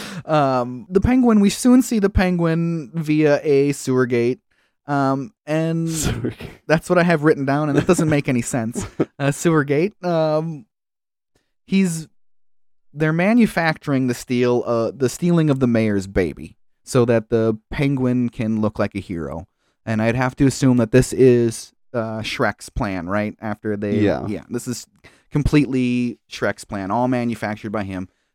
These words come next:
Speaker 1: to set the stage to get, uh, the Penguin elected mayor.
Speaker 2: Right.
Speaker 1: Um, after he saves the mayor's baby, which was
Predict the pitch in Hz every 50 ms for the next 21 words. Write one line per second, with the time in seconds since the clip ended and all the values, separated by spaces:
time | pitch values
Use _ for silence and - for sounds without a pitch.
0 | _ _ - 110 107 104 104 - - - 104 - - 113 - - - 110 101 98
1 | 98 95 - - - 107 90 - 101 98 98 - _ _ _ _ _ _ _ _
2 | _ 90 92 95 98 - - - 120 110 107 104 101 101 98 - 107 110 104 92
3 | - - 98 80 87 82 - 52 60 - - _ _ 113 104 101 78 - - -
4 | _ _ _ _ _ _ _ _ _ _ _ _ _ _ _ - 98 95 92 87
5 | 80 - - - _ _ _ _ _ - - _ _ _ _ _ - 143 147 151
6 | - - 165 160 156 156 156 - - 147 143 139 - - - 135 131 139 139 147
7 | 156 156 - 139 143 139 135 135 135 135 131 135 131 131 135 147 165 196 196 180
8 | 175 170 - 180 165 165 160 160 160 180 220 262 277 185 170 170 127 - - -
9 | - 131 135 131 120 120 107 - -